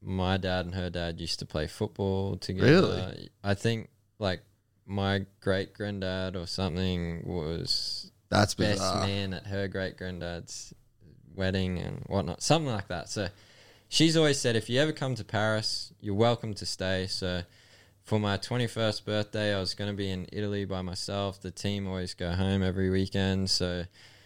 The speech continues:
Speaker 1: I was like, "Okay, well, I might as well go there."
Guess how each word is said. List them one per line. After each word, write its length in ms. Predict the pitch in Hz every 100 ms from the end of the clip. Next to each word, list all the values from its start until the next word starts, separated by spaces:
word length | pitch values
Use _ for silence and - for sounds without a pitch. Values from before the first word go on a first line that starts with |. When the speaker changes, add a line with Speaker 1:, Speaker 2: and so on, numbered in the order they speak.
| _ -
Speaker 1:
I 120 | 95
was 120 | 92
like, 220 | 90 82 69 90
"Okay, 180 | 85 82
well, 140 | 87 87
I 40 |
might 220 | 87 90 85
as 140 | -
well 180 | 87 85
go 320 | 82 87 87
there." 460 | 87 87 85 85